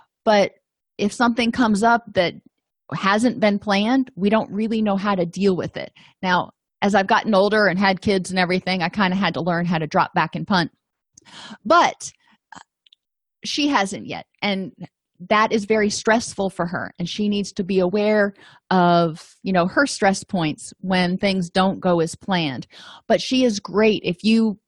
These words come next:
want something done, if you want something organized, if you want something to stay on task, a judger is the person to do it. The perceivers are the people who are more spontaneous. They don't want to have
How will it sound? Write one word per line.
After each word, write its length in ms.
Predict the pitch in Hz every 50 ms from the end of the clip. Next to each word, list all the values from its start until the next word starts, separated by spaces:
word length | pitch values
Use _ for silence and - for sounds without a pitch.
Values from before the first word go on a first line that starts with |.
| _ _
want 300 | - 190 208 220 - -
something 460 | - - 240 214 208 - 233 208 190 165
done, 260 | 202 190 196 208 208
if 120 | 180 -
you 120 | 185 180 190
want 200 | 202 - - -
something 280 | - 214 202 - 196 -
organized, 600 | 175 196 202 196 214 196 190 196 196 190 185 -
if 120 | 156 -
you 100 | - 180
want 200 | 180 196 151 160
something 260 | - 214 208 202 196 196
to 60 | 196
stay 200 | - - 196 190
on 140 | 185 185 190
task, 480 | 208 208 196 202 202 196 - - - _ _ _ _ _ _ _ _ - - - _ _ _ -
a 80 | 190 190
judger 380 | 160 214 208 220 208 233 226
is 100 | 214 -
the 80 | - 190
person 300 | 233 208 208 - 220 196
to 100 | 185 180
do 180 | 196 233 220
it. 120 | 160 120 - _ _ _ _ _ _ - - _ _ - - - - - -
The 80 | - 240
perceivers 840 | - 285 254 - - 349 349 370 370 339 240 175 156 - - - - _ _ _ _ - _ _ -
are 160 | 233 247 247
the 80 | 226 240
people 420 | - 302 302 294 - 294 277 277
who 220 | 262 277 262 254 233
are 100 | 226 233
more 200 | 233 247 262 277
spontaneous. 960 | - - - 240 233 220 - - - 214 208 214 190 143 120 - - - - _ - - _ -
They 120 | 240 294
don't 260 | 381 381 311 233 - -
want 260 | 196 202 208 - _ _ _ _
to 100 | - 220
have 440 | 202 190 208 190 190 190 185 175 -